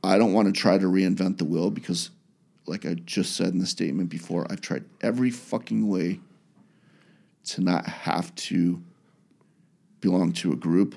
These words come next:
like Alcoholics Anonymous or any of the other Anonymouses. But my experience is when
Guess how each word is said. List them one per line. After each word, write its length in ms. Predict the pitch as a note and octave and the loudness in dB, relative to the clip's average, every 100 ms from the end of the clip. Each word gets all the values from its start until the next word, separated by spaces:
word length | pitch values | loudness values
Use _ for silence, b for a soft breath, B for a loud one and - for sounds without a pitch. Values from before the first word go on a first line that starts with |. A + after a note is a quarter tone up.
| - | -10
like 360 | - D#2+ D#2+ - | -6 -4 -4 -6
Alcoholics 640 | - E3+ - - F#2 - - | -8 -6 -4 -2 -2 -4 -6
Anonymous 680 | D2 F2 F2+ F2+ F2+ - - - - | -4 -2 0 -2 -4 -10 -16 -16 -6
or 180 | F2 - | -6 0
any 160 | F#2 F#2 | 2 2
of 80 | F2 | 0
the 120 | F#2 | 0
other 220 | E2+ F#2+ | 0 -2
Anonymouses. 840 | F#2 D#2+ D2+ E2+ F#2 - G#2+ G2+ - _ _ _ _ b b b b b b b - | -2 -4 -4 -4 -4 -4 -4 -6 -10 _ _ _ _ b b b b b b b -6
But 120 | D#2 | -2
my 160 | E2+ G2 | 2 2
experience 600 | F#2+ - F2+ F#2 F2+ - | 0 0 2 2 2 0
is 220 | F2+ F2 E2+ | 0 0 -4
when 260 | - D#2+ | -8 -8